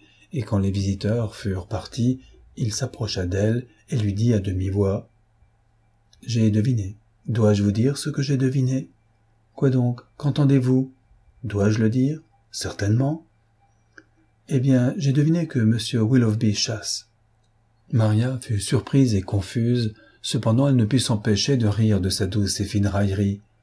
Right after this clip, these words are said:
et après un moment de silence, elle lui dit : « Oh, Edward, comment pouvez-vous ? » « Mais le temps viendra où j'oserai. Je suis sûr que vous l'aimerez. » « Je n'en doute pas, » répondit-il avec amitié. Cet aveu naïf de Maria l'avait touché.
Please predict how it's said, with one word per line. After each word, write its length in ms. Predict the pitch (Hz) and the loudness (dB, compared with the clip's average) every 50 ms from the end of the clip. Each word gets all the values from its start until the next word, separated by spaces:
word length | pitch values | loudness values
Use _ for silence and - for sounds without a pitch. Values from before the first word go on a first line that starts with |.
| _ _ | _ _
et 140 | - 196 123 | -2 0 0
après 220 | 101 101 - - 113 | 0 0 0 2 4
un 60 | 107 | 6
moment 280 | 107 110 110 104 101 | 6 6 6 6 4
de 100 | 95 87 | 2 0
silence, 640 | 87 - - 95 90 95 98 104 110 107 104 - - - | -2 -4 -4 -4 -2 -2 -2 0 0 -2 -2 -4 -4 0
elle 120 | 175 127 | 0 2
lui 120 | 107 101 | 2 2
dit : « 320 | 98 110 113 113 110 113 - _ _ _ _ _ _ _ _ _ _ _ _ _ _ | 2 2 2 2 2 0 -4 _ _ _ _ _ _ _ _ _ _ _ _ _ _
Oh, 220 | - 123 107 90 90 | -6 -6 -4 -2 -2
Edward, 500 | 104 107 107 101 82 76 73 - - - _ _ _ _ _ _ _ _ | -2 0 0 -2 -2 -4 -8 -12 -16 -20 _ _ _ _ _ _ _ _
comment 240 | _ - 170 170 175 | _ -4 -4 -4 -4
pouvez-vous ? » « 600 | 165 - - - 135 113 113 135 127 123 - - _ _ _ _ _ _ _ _ _ _ _ _ _ _ | -4 -8 -4 -2 -2 -2 0 -2 -4 -4 -6 -10 _ _ _ _ _ _ _ _ _ _ _ _ _ _
Mais 120 | - 131 135 | 0 2 2
le 120 | 147 147 | 2 2
temps 180 | - 151 143 139 | 2 2 2 4
viendra 340 | 135 139 131 127 131 143 | 4 4 2 2 2 0
où 60 | 147 143 | 0 2
j'oserai. 400 | 143 147 147 139 143 135 135 139 - _ _ _ _ _ _ _ _ _ _ _ - | 2 0 0 0 0 -2 -4 -6 -8 _ _ _ _ _ _ _ _ _ _ _ -6
Je 160 | - 123 160 | 0 2 2
suis 160 | 156 - 175 | 2 2 0
sûr 240 | - - 190 147 - | 0 0 0 -2 0
que 100 | - 127 | -2 0
vous 120 | 104 104 | 0 2
l'aimerez. » « 460 | 95 92 92 95 95 90 95 - - _ _ _ _ _ _ _ _ _ _ _ _ _ _ _ _ _ _ _ _ _ _ _ _ - | 2 2 0 0 0 -2 -4 -6 -8 _ _ _ _ _ _ _ _ _ _ _ _ _ _ _ _ _ _ _ _ _ _ _ _ -6
Je 140 | 226 135 110 | -4 0 2
n'en 100 | 139 135 | 4 4
doute 240 | 123 120 110 104 107 | 4 4 2 -2 -2
pas, » 320 | - 92 85 104 - - _ _ _ _ | -2 -2 -2 -4 -8 -14 _ _ _ _
répondit-il 640 | _ - 107 104 - 107 101 98 92 - 101 98 95 92 | _ -6 -6 -2 0 -2 0 0 -2 -2 -2 0 0 0
avec 240 | 90 98 101 - | 0 -2 -2 0
amitié. 540 | 101 95 101 95 98 - - 98 92 - - - _ _ _ _ _ _ _ _ _ _ _ _ _ _ _ _ | 0 0 0 -2 -2 -4 -4 -4 -4 -6 -8 -14 _ _ _ _ _ _ _ _ _ _ _ _ _ _ _ _
Cet 260 | - - - 107 120 | -8 -6 -4 -2 -2
aveu 160 | 110 127 143 | 0 2 2
naïf 380 | 131 107 101 113 139 131 127 110 | 2 4 2 2 2 0 0 2
de 60 | 104 | 2
Maria 360 | 98 98 98 101 104 117 123 | 2 2 0 0 0 0 0
l'avait 240 | 123 107 95 101 101 | 0 0 0 0 -2
touché. 480 | 101 - 131 104 - - 107 98 101 | -2 -2 -4 -4 -2 -4 -4 -6 -6